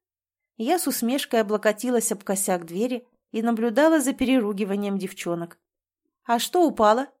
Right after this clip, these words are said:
безмятежно осведомилась у сестер. Близняшки как один вздрогнули и испуганно обернулись, смотря на меня со священным ужасом. "Ничего", тут же нахохлилась Дризела. "Мы яйца доставали",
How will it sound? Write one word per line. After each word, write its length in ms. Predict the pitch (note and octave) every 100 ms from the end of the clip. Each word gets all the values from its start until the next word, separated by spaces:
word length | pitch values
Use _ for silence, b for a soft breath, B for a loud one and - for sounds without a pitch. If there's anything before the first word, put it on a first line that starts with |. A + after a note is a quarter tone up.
| _
безмятежно 680 | G3+ G3 G3+ G3+ G#3 G3+ F#3+
осведомилась 640 | G3 G3+ F#3 F#3+ F#3+ F#3+
у 40 |
сестер. 500 | G3 F#3+ - G3+ G3 - _ _ _ _ _ _ _
Близняшки 720 | A3 A3+ A#3+ C4 D#4+ - -
как 280 | G3+ B3 B3+
один 320 | C4+ G#3+ C4+
вздрогнули 720 | A#3 G3 A#3 C4 B3+ G3 F#3 _
и 160 | A3+ A#3
испуганно 540 | - - C4 C4 A#3+
обернулись, 680 | A3+ B3+ A3+ G3+ F#3+ F#3+ -
смотря 440 | - - G#3 G3+ G#3
на 80 | G3+
меня 300 | G3+ G3+ G3
со 120 | G3
священным 600 | - F#3+ - F#3 F#3+ F#3+
ужасом. 460 | F3 F3 - F3 - _ _ _ _
"Ничего", 680 | G3+ G3 G3 A#3 G3+ F3 - _ _
тут 180 | - G3+
же 120 | F#3+
нахохлилась 600 | F#3+ F#3+ G#3+ G3 G3 F#3 F3+
Дризела. 600 | F#3 G3 F#3 F3 F3 _ _ _ _ _ _ _ _ -
"Мы 220 | C4+ D4
яйца 400 | C#4+ D4+ D4 B3+
доставали", 720 | A3 A3+ A#3+ A3 G#3 G3 F#3